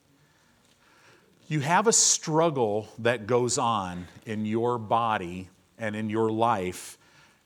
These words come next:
and, and Romans chapter seven exposes it.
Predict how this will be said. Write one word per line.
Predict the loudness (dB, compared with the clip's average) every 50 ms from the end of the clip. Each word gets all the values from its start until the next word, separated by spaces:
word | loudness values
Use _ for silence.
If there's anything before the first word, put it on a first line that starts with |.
| -8
and, | -4 -4 -4 -4 -6 -6
and | -6 -6 -4 -6 -6 -8 -12 -16 -10
Romans | -2 0 2 2 2 2 0 0
chapter | 2 2 2 2 0 -4
seven | -4 -2 -2 -2 -2 -2 -4
exposes | -6 -6 -6 -8 -2 -2 -2 -2 -2 -4 -8 -8
it. | -8 -10 -12 -14